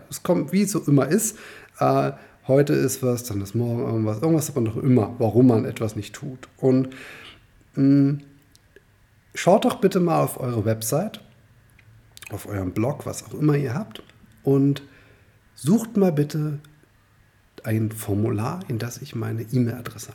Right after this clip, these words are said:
eintragen kann. Ich meine jetzt nicht das Ding, was irgendwie aufpoppt, nachdem ich mit meiner Maus,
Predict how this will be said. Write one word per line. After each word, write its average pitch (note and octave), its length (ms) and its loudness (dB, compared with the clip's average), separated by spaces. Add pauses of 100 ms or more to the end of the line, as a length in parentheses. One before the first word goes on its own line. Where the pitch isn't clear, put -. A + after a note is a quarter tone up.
eintragen - 400 -14 (120)
kann. - 140 -20 (1800)
Ich - 80 -12
meine B2+ 160 2
jetzt C#3+ 220 0
nicht G3 240 0
das D#3+ 180 -4
Ding, D#3 240 4
was C#3+ 160 -2
irgendwie C3+ 400 0
aufpoppt, C#3 580 -4
nachdem B2 360 0
ich A#2 100 -4
mit A#2+ 160 -4
meiner A2 240 -2
Maus, A2 520 2